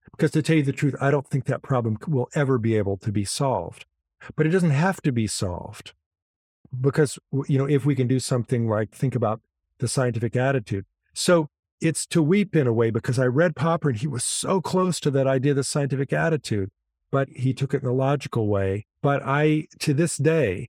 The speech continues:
in the next room, I have that handwritten letter from Popper framed on my wall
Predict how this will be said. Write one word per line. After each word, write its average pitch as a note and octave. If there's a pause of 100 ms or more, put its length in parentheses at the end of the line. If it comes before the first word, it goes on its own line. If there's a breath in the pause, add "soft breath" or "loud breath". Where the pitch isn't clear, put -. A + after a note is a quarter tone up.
(120)
in B2+
the B2
next C#3
room, C#3
I C3
have C3
that C3
handwritten C#3+
letter C#3
from A#2
Popper A#2
framed A2
on A2+
my A2
wall G#2+